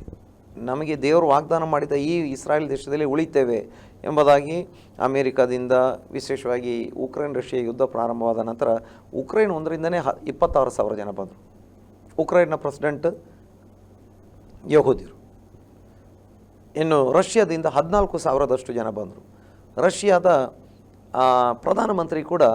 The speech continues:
ಆ, ಯಹೂದ್ಯರು. ಈಗ ಯುದ್ಧ ನಡೀತಾ ಇದ್ರೂ ಕೂಡ ಎರಡು ದೇಶದ ಟಾಪ್‌ಗಳಲ್ಲಿರುವಂಥ ಮುಖ್ಯ ವ್ಯಕ್ತಿಗಳು ಯಹೂದ್ಯರು.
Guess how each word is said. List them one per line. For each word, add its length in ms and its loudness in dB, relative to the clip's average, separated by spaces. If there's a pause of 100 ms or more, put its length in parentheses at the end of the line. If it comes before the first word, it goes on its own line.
(640)
ಆ, 100 -2
ಯಹೂದ್ಯರು. 560 0 (840)
ಈಗ 200 4 (180)
ಯುದ್ಧ 240 0
ನಡೀತಾ 340 4
ಇದ್ರೂ 220 2
ಕೂಡ 160 0 (1200)
ಎರಡು 380 4
ದೇಶದ 320 0
ಟಾಪ್‌ಗಳಲ್ಲಿರುವಂಥ 960 4
ಮುಖ್ಯ 440 -2
ವ್ಯಕ್ತಿಗಳು 400 -2
ಯಹೂದ್ಯರು. 680 0